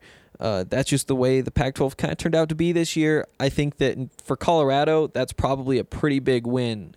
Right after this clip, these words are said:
going forward, having Chris Peterson step down. Um,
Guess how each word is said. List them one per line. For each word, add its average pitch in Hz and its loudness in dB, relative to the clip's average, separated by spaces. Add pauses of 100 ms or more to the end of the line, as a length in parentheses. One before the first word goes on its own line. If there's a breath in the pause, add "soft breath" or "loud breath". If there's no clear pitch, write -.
going 123 0
forward, 120 -2
having 120 -4
Chris 120 -6
Peterson 117 -4
step - -2
down. 110 -8 (340 loud breath)
Um, 120 -4